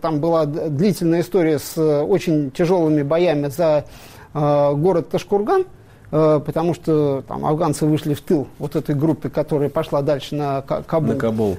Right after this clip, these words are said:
Speaker 1: Вот. И
Speaker 2: Ну,
Speaker 1: им
Speaker 2: в общем
Speaker 1: при-, и уже группе под командованием, э, Черепанова, поскольку Примаков улетел в Ташкент, его вызвали по
Speaker 2: Вызвали,
Speaker 1: какой-то
Speaker 2: да.
Speaker 1: причине. Вот. Ей пришлось,
Speaker 2: Пришлось
Speaker 1: э,
Speaker 2: уже
Speaker 1: э,
Speaker 2: отступать.
Speaker 1: э, ну, то есть не отступать, ей пришлось, э, брать этот город заново.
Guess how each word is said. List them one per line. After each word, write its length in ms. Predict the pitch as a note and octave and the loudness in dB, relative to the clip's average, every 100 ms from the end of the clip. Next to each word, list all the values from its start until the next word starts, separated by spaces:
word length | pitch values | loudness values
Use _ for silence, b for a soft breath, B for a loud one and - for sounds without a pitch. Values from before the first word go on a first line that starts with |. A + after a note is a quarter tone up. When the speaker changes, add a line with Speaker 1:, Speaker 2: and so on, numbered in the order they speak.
| - | 0
Speaker 1:
Вот. 280 | E3 D#3+ - | 2 2 2
И 200 | F3+ G3 | 2 2
Speaker 2:
Ну, 80 | A3+ | 2
Speaker 1:
им 40 | C4+ | 0
Speaker 2:
в 20 | |
общем 20 | |
Speaker 1:
при-, 420 | C4 B3+ A3+ A3 A3+ | 2 0 2 2 2
и 40 | |
уже 540 | A3+ G3 B3 A3+ A3 F#3+ | 2 2 4 4 4 2
группе 380 | F3+ A#3 - | 2 0 -2
под 160 | F#3 F3 | -6 -4
командованием, 1040 | A3 A3 G#3+ F#3+ G3 F#3+ F3 E3+ E3 D#3 E3 E3+ D3+ D3+ | -2 2 2 2 2 2 0 -2 -4 -6 -8 -4 -2 -2
э, 40 | |
Черепанова, 460 | D3 G3+ G#3+ G4+ B3+ | -2 -2 2 2 2
поскольку 400 | F#3 - F#3 - | 0 -2 -4 -2
Примаков 460 | F3+ F#3 G3+ F#3 - | -2 0 0 -2 -2
улетел 480 | E3+ E3 G3 - F3 | 0 2 2 2 -2
в 60 | - | 0
Ташкент, 480 | F3+ - F#3 D3+ | -4 -2 -4 -2
его 140 | D3+ D#3+ | 0 0
вызвали 460 | D#3 D3+ D3 C#3 D3 - | 2 0 0 -2 -4 -8
по 60 | |
Speaker 2:
Вызвали, 40 | A2 | -4
Speaker 1:
какой-то 380 | D#3+ E3+ F3 G3+ | -2 -2 -2 0
Speaker 2:
да. 60 | |
Speaker 1:
причине. 360 | F3 - F3 D#3+ B B B B B | 0 0 -4 -4 B B B B B
Вот. 280 | E3+ D#3+ - | 0 2 0
Ей 160 | D3 B3 | 0 0
пришлось, 360 | A#3+ - B3 | 0 0 0
Speaker 2:
Пришлось 460 | - D3 G#3 G3+ F#3 | 0 2 2 2 0
Speaker 1:
э, 20 | |
Speaker 2:
уже 140 | C3+ C#3 | -2 0
Speaker 1:
э, 80 | B2+ | 0
Speaker 2:
отступать. 560 | F3+ F3 - F#2+ - F3+ | 0 0 -2 -4 -4 -6
Speaker 1:
э, 160 | D#3 - | -6 -2
ну, 160 | F3+ | -2
то 100 | A3+ | 0
есть 120 | A3+ | 0
не 60 | A3+ | 0
отступать, 460 | A3 - A3+ D4 G3 | -2 -2 -2 -2 0
ей 100 | G3+ | -2
пришлось, 460 | F#3+ - G3+ - | -2 0 0 2
э, 340 | F#3+ E3 D3+ D#3 | 2 4 2 0
брать 380 | C3 G3+ G3 F#3 | 0 0 -2 -2
этот 320 | F3 - D3+ | -2 -2 0
город 280 | F3+ G3 D#3 | 2 2 2
заново. 460 | G3+ E3 C#3 C3+ | 0 -2 -4 -8